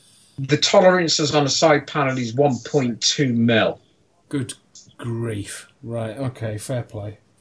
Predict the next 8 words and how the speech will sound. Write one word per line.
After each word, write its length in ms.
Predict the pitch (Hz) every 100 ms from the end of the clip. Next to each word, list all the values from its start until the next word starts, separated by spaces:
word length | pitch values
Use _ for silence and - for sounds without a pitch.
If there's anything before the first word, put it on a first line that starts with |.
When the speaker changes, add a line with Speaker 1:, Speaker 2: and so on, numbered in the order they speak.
| _ _ _ _
Speaker 1:
And 200 | 135 139
they're 80 | 139
stuck 540 | 139 - - 170 - -
on 280 | 120 87 - - _ _ _ _ _ -
with 260 | 117 -
tape. 400 | - 131 95 87 - - _ _ _ _ _ _ _ _ -
Double-sided 580 | 160 143 135 143 104 -
tape. 300 | 107 92